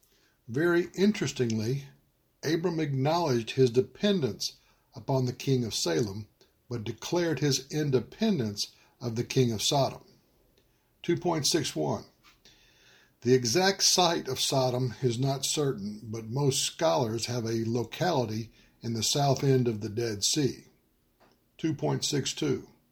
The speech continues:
The ruins of the city of the plain, which would include Sodom and Gomorrah,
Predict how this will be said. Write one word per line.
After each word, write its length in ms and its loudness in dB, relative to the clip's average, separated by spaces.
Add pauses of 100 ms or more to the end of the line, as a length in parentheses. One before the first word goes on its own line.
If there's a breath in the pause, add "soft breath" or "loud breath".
(880 soft breath)
The 100 -4
ruins 560 6
of 140 0
the 100 6
city 460 2
of 220 -4
the 80 -8
plain, 680 -4 (140)
which 360 -6
would 220 4
include 640 2 (240 soft breath)
Sodom 480 2
and 200 -4
Gomorrah, 580 0